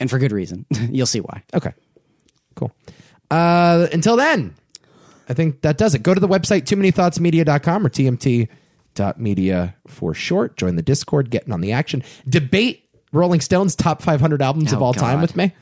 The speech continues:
Speaker 1: Yeah, how was that?
Speaker 2: I'm looking for all, all, uh, all of your thoughts. I, I
Speaker 1: How
Speaker 2: went,
Speaker 1: many,
Speaker 2: I
Speaker 1: you
Speaker 2: went
Speaker 1: think,
Speaker 2: deep.
Speaker 1: you think you're gonna get a
Speaker 2: I
Speaker 1: lot
Speaker 2: did a
Speaker 1: of
Speaker 2: half
Speaker 1: people?
Speaker 2: hour on
Speaker 1: Oh
Speaker 2: it,
Speaker 1: my God.
Speaker 2: Uncultured. I did a half hour. I meant to do, like, fifteen, twenty minutes.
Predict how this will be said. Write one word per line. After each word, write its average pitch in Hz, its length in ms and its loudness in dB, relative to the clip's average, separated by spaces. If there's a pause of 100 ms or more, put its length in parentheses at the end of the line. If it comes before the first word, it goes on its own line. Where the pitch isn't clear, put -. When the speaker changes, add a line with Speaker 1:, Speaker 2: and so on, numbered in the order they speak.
(840)
Speaker 1:
Yeah, 95 140 -4
how 90 140 -4
was 85 120 -8
that? 80 200 -6
Speaker 2:
I'm 131 60 2
looking 151 180 0
for 139 160 0
all, 135 220 2 (420)
all, 135 340 0
uh, 135 360 2 (760)
all 131 140 -4
of 147 80 -6
your 143 80 -2
thoughts. - 400 -10 (760)
I, 170 100 0 (120)
I 170 280 0
Speaker 1:
How 147 80 0
Speaker 2:
went, 147 80 2
Speaker 1:
many, 190 300 -2
Speaker 2:
I 151 100 -2
Speaker 1:
you 175 60 -2
Speaker 2:
went 160 140 -2 (100)
Speaker 1:
think, 95 200 -8
Speaker 2:
deep. - 120 -8
Speaker 1:
you 165 100 -4
think 175 160 -2
you're 180 80 -4
gonna 160 120 -2
get 143 120 -2
a 156 40 2
Speaker 2:
I - 40 2
Speaker 1:
lot - 40 -2
Speaker 2:
did 214 80 4
a - 40 2
Speaker 1:
of 165 40 0
Speaker 2:
half 156 200 0
Speaker 1:
people? 143 100 -2
Speaker 2:
hour 107 240 0
on 90 140 -4
Speaker 1:
Oh 101 40 -4
Speaker 2:
it, - 40 -4
Speaker 1:
my 78 60 -16
God. 117 200 -6
Speaker 2:
Uncultured. 120 460 -4
I 135 40 0
did 143 120 2
a 143 40 4
half 127 220 -2
hour. - 180 -4 (220)
I 170 60 0
meant 240 180 0
to 202 60 -2
do, 220 100 2
like, 165 180 2
fifteen, 139 320 -2
twenty 120 200 -2
minutes. 98 360 -6